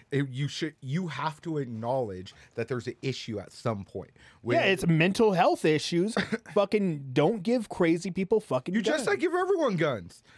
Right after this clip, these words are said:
Speaker 1: You said, you just said give four-year-old
Speaker 2: It, it,
Speaker 1: guns.
Speaker 2: it
Speaker 1: Give everyone
Speaker 2: Yeah,
Speaker 1: guns.
Speaker 2: exactly.
Speaker 1: How is it
Speaker 2: Th-, this
Speaker 1: No.
Speaker 2: is my solution,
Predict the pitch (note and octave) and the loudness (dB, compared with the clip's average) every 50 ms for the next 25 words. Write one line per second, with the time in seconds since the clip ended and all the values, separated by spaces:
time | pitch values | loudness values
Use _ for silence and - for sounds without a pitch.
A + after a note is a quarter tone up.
0 | - _ - C#4 D#4+ - F#4+ E4+ D#4+ D#4 E4+ F4 F4 D4 G3 - G4 E4+ D#4 D4+ | -8 _ 0 0 0 2 0 -2 0 0 0 0 0 -2 -4 0 0 2 2 0
1 | - - F4+ E4 C#4+ A#3 F#3+ C4 A#3 - - C#4+ C#4+ C#4 G3+ A3 G#3+ G3+ A3 A#3 | -2 0 0 0 0 2 0 -2 -2 0 -2 0 2 4 4 4 4 4 4 4
2 | F#3+ F#3 G#3+ G#3+ D#3 D#3 A#3+ A#3+ B3+ C#4+ C#4 C4 C4 A#3+ A3+ G#3+ F#3+ D3+ D#3+ D#3 | 6 4 4 4 2 0 0 2 2 2 2 2 0 0 2 2 2 2 2 2
3 | D3 C3 A#2 - - C#3+ C#3 C3+ D3+ D#3 F3 C#4 - - G#3+ G3 A#3 D#3+ D#3+ E3+ | 2 0 -2 -2 0 0 0 2 2 2 2 0 -4 -8 -8 -2 0 2 2 4
4 | E3 G3 G#3 G#3 D4 - D#3 C3+ A#2+ C#3+ D3+ D#3 D#3+ D#3 G#3+ C#4 C#4+ - - F#3 | 4 4 4 4 2 0 0 -2 -2 0 2 4 4 6 4 4 2 2 0 0
5 | D#3 C3+ B2 A#2+ A#2+ - - - A#2+ A#2 C3+ F3 | 2 2 2 2 0 -2 -2 -2 -2 -2 -2 -6